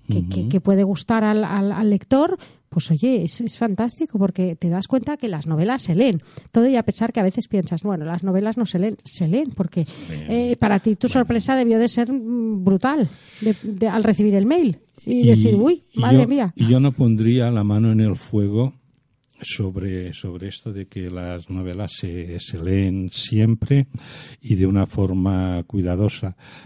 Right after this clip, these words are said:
Speaker 2: Pero en este caso, sí, en este caso he tenido la, la inmensa fortuna de que no solamente la han leído, sino que la han valorado muy positivamente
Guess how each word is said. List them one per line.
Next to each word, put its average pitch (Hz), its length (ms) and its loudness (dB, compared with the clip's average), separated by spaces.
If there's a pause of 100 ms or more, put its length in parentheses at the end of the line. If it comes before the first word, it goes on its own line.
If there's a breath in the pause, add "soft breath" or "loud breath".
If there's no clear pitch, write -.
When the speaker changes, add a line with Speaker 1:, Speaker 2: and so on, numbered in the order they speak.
(100 loud breath)
Speaker 2:
Pero 101 160 6
en 104 80 6
este 107 260 4
caso, 120 440 2
sí, 107 340 0
en 101 80 2
este 95 240 -2
caso 104 300 0
he 101 40 4
tenido 98 400 -4
la, 92 380 -6
la 90 140 -6
inmensa 98 440 0
fortuna 113 640 4 (440 loud breath)
de 90 240 -4
que - 140 -6
no 98 120 2
solamente 98 600 -2
la 95 180 -2
han 95 120 -2
leído, 101 340 0
sino 90 340 -2
que - 120 -10
la 87 180 -4
han 87 140 -4
valorado 95 760 -4
muy 90 180 -4
positivamente 95 840 -6